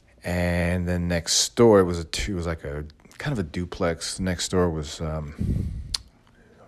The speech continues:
Chuck Mullane, and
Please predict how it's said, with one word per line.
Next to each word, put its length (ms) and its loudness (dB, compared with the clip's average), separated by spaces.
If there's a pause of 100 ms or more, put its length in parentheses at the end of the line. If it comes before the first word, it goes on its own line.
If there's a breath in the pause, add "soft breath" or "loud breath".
Chuck 260 2
Mullane, 500 0 (800 loud breath)
and 1200 -2